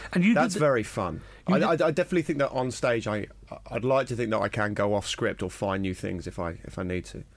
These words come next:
Speaker 1: Well, that's a freedom, isn't it?
Speaker 2: Yeah, I think so. But I think a lot of people don't do that, and it's all about the writing. And I think that's also great. There's no right or wrong way of doing it.
Speaker 1: But see, the, the weird thing is, like, you know, you're twenty-nine and I'm fifty-one next week. But,
Speaker 2: Happy
Speaker 1: um,
Speaker 2: birthday.
Speaker 1: Thank you.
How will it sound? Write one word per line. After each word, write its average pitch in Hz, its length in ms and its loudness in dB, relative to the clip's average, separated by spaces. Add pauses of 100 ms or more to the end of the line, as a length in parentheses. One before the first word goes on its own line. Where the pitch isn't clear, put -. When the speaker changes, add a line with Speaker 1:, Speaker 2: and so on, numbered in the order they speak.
(100)
Speaker 1:
Well, 151 80 0
that's 170 140 0
a 117 40 -6
freedom, 143 380 0
isn't 110 200 -2
it? 113 220 -2 (160)
Speaker 2:
Yeah, 240 260 4
I 175 40 0
think 220 200 0
so. - 200 0
But 170 100 2
I - 20 2
think 208 160 0
a 202 40 4
lot 180 140 4
of - 60 -4
people 139 200 0
don't 143 260 2
do 135 120 2
that, 123 180 2
and 117 80 0
it's 117 140 -4
all 120 100 0
about 110 160 0
the 107 80 -2
writing. 98 460 0 (240)
And 120 120 2
I 131 60 4
think 143 180 0
that's 139 220 2
also 117 280 0
great. 107 360 0
There's 110 140 -2
no 117 100 0
right 95 220 0
or 82 80 -6
wrong 92 200 -4
way 98 120 -2
of 92 60 -6
doing 95 200 -2
it. 92 140 -6
Speaker 1:
But 320 120 2
see, 277 220 0
the, - 140 -2
the 240 120 4
weird 269 220 4
thing 254 120 4
is, 208 160 2
like, 151 220 2
you 151 100 2
know, 139 80 4
you're 127 240 2
twenty-nine 123 920 2
and 117 260 2
I'm 127 320 4 (340)
fifty-one 123 540 0
next 90 240 -4
week. 127 220 -2 (420)
But, 127 240 4
Speaker 2:
Happy 127 300 2
Speaker 1:
um, 254 40 2
Speaker 2:
birthday. 202 540 0
Speaker 1:
Thank 180 240 -2
you. 113 140 -2